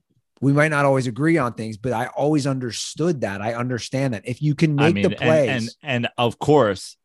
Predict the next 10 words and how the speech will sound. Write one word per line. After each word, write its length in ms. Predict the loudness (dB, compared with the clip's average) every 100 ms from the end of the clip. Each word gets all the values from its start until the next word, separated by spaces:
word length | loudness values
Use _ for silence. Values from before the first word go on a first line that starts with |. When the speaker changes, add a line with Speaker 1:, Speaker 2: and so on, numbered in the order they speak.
| _
Speaker 2:
you 100 | -4 -2
know, 180 | -2
something, 480 | -2 -2 -2 -4 -6 -12 _ -20 -18 -14
you 160 | -6 -4
know, 220 | -4 -6 -2
I'm 100 | -2
a 40 |
Giants 360 | 0 -2 -2 -10
fan. 220 | -16 -18 _ -20 _
So 380 | -4 -2 -2